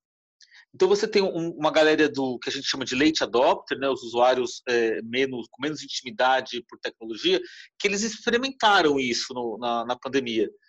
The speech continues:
porque tinham medo de ir nos lugares comprar, né? E viu que funciona, viu que não caíram em golpe, viu que não chega uma mão estragado. Essas pessoas, a maior parte delas, lá na, na, na pesquisa, noventa por cento delas que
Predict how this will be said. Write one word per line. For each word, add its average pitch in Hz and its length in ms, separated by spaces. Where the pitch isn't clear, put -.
porque 139 540
tinham 156 260
medo 160 340
de 160 140
ir 165 40
nos 160 120
lugares 151 360
comprar, 139 500
né? 165 240
E 240 80
viu 196 180
que 180 100
funciona, 185 680
viu 151 180
que 143 100
não 143 100
caíram 139 340
em 180 100
golpe, 156 540
viu 147 160
que 156 100
não 156 100
chega 143 340
uma 135 200
mão 131 160
estragado. 156 920
Essas 208 300
pessoas, 139 840
a 139 80
maior 160 400
parte - 340
delas, 123 640
lá 120 360
na, 113 180
na, 110 320
na 117 120
pesquisa, 147 560
noventa 143 480
por - 160
cento - 340
delas 135 280
que - 80